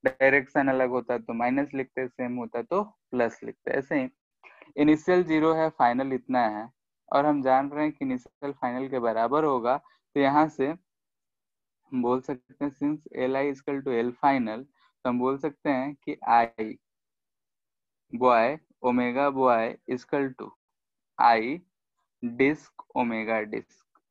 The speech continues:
होना चाहिए। क्लियर है? दोनों ये होना चाहिए।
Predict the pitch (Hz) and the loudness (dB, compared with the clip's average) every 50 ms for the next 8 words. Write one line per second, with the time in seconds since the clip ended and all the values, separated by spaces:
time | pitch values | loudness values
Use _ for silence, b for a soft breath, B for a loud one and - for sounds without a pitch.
0 | _ _ _ _ - 123 123 135 139 139 143 147 147 147 143 143 147 147 147 _ | _ _ _ _ -4 0 0 2 0 0 -2 -6 -4 -2 0 0 0 -2 -4 _
1 | _ _ _ _ _ _ _ _ _ _ _ _ _ _ _ _ _ _ _ _ | _ _ _ _ _ _ _ _ _ _ _ _ _ _ _ _ _ _ _ _
2 | _ _ _ _ _ _ _ _ - 127 123 131 135 135 147 151 - _ _ _ | _ _ _ _ _ _ _ _ -6 -2 0 2 2 2 0 -4 -8 _ _ _
3 | _ _ _ _ _ _ _ _ _ _ _ _ _ _ - 131 131 123 123 127 | _ _ _ _ _ _ _ _ _ _ _ _ _ _ -4 -2 -2 0 0 -2
4 | 123 120 113 113 113 110 107 110 107 104 _ - 104 110 120 120 123 143 | -2 -4 -6 -6 -8 -8 -8 -8 -10 -10 _ -18 -16 -14 -14 -12 -14 -14